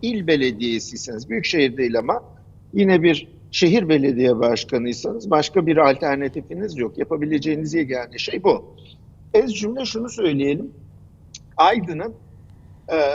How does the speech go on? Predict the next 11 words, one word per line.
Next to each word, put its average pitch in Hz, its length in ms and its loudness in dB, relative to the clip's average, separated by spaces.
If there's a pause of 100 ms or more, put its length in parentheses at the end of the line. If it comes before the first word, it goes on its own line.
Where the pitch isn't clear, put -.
(1900)
iç 240 160 -4
sorunlarından 180 880 -2
kaynaklanan 165 920 -4
bir 175 100 -4
ayrılık 165 600 0
değil 160 360 -2
bu. 127 260 -2 (360)
Bu 233 120 -2
Cumhuriyet 214 500 -2
Halk 240 260 -2
Partisi'nin 147 760 -4